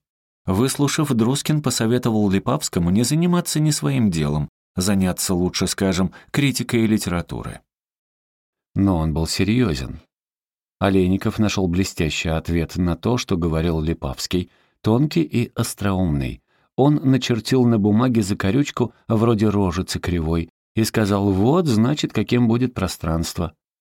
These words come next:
Тогда Хармс прибавил к закорючке хвостик и сказал: «Нет, вот каким». После этого все трое ушли. Резиновые перчатки еще долго не забывались, служили предметом разнообразных шуток. Друскин.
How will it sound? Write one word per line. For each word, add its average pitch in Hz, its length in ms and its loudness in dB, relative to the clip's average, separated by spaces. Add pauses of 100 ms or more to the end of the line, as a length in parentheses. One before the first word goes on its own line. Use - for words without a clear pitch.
(420)
Тогда 98 400 2
Хармс 90 540 0
прибавил 98 500 2
к 123 80 2
закорючке 95 600 -2
хвостик 117 580 -2
и 147 60 2
сказал: 113 340 0
«Нет, 143 520 2
вот 113 360 0
каким». 147 520 0 (340)
После 98 340 2
этого 107 420 0
все - 200 -4
трое 82 320 -2
ушли. 67 480 -6 (500)
Резиновые 104 600 4
перчатки - 600 -4
еще 95 340 0
долго 104 420 2
не 95 120 2
забывались, 80 640 -2
служили 90 480 -2
предметом 98 640 -2 (180)
разнообразных 87 1000 0
шуток. - 520 -12 (680)
Друскин. 87 720 0